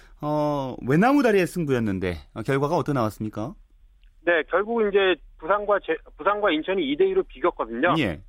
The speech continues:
Speaker 2: 어, 파그노라는 부산 공격수가 있는데, 파그노 선수가 한 골을 넣으면 인천 선수가 한 골씩 따라잡고, 이런 식으로 해서, 어, 파그노가 먼저 넣고, 그다음에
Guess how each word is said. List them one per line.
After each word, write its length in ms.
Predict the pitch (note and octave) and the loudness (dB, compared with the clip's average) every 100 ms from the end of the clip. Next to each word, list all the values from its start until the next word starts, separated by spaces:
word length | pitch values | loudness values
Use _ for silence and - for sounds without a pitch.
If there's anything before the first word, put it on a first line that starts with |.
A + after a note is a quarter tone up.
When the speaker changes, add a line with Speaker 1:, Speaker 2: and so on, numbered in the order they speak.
| - | -8
Speaker 2:
어, 120 | A2+ | -6
파그노라는 1040 | - - A#3 B3 A#3 G#3+ G#3 G3 F#3 F#3 E3+ | -4 -2 -4 -2 -2 2 2 4 2 0 -8
부산 300 | D3 F#3 D3+ | -2 -2 -2
공격수가 480 | D3+ D#3+ - E3 | -2 -2 -2 -2
있는데, 300 | C#3 B2 A#2+ | -2 -2 -2
파그노 400 | F3+ - G#3 G#3+ | -2 -2 -2 -4
선수가 340 | F3+ F#3 F3+ F3 | -6 -4 -2 -2
한 100 | A3+ | -2
골을 240 | A#3 G#3 | -4 -2
넣으면 300 | C3 C#3+ A#3+ C#4+ _ _ - _ | 0 2 0 -2 _ _ -20 _
인천 500 | D3 G3+ A3 G#3 G3 | -10 -6 -4 -4 -2
선수가 460 | F3+ E3+ D#3+ E3 D3+ | -2 -4 -2 0 0
한 140 | G#3+ | -6
골씩 280 | A#3 - - | -10 -12 -4
따라잡고, 540 | A#3 C4 F3+ - C3+ | -2 0 -2 -8 -10
이런 220 | B2+ E3 F3 | -6 -4 -4
식으로 300 | E3+ D3 A#2+ | -2 0 2
해서, 240 | F3+ F3+ - _ - _ | 2 0 -2 _ -20 _
어, 100 | A2+ | -14
파그노가 460 | - A#3+ C4 B3 A3+ | -6 -4 0 2 2
먼저 260 | D#3 F3+ F#3 | 2 0 0
넣고, 440 | D3 - B3 C#4+ | -2 -4 -2 -2
그다음에 580 | - D3+ D3+ D#3 D3+ | 0 0 0 0 -2